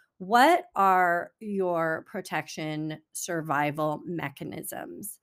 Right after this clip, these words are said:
that automatically kick in? And as I said, this is a really good time to journal about that. Um, it's gonna take some self-awareness. It's going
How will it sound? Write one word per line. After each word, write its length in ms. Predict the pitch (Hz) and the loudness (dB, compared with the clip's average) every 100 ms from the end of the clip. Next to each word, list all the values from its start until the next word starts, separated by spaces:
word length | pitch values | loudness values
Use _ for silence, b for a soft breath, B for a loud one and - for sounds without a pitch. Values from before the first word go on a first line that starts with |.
| _ _ _ | _ _ _
that 180 | 185 - - | -2 -2 2
automatically 640 | 196 190 175 175 170 175 | 2 2 0 -2 -4 -8
kick 260 | 165 160 - | -6 -8 -8
in? 280 | 92 - 160 _ _ _ _ _ _ _ - - b b - | -10 -12 -18 _ _ _ _ _ _ _ -16 -16 b b -2
And 120 | 233 | 4
as 160 | 262 302 | 6 6
I 140 | 320 | 2
said, 540 | 320 - 170 208 277 - | 4 4 6 4 2 -6
this 180 | 277 285 | -6 -2
is 160 | 370 403 | -2 0
a 80 | |
really 540 | 330 185 208 208 202 185 | -2 0 0 2 2 0
good 260 | 202 185 | -2 -4
time 380 | - 175 170 190 | -4 -4 -4 -4
to 140 | 196 175 | -6 -10
journal 500 | - 175 156 143 - | -4 -2 -2 -4 -6
about 340 | - - - | -8 -10 -10
that. 240 | - - - - - b b b b - | -10 -10 -14 -20 -20 b b b b 0
Um, 180 | 208 202 | 2 2
it's 220 | - - | -2 -6
gonna 220 | 208 220 | -6 -4
take 200 | 247 262 | -4 -4
some 160 | 247 285 | -4 -4
self-awareness. 920 | 285 226 233 247 190 170 170 180 185 - | 0 0 0 -2 -2 -2 -4 -6 -10 -12
It's 220 | 190 - | -12 -8
going 560 | 190 190 208 214 220 | -4 -2 -2 -4 -8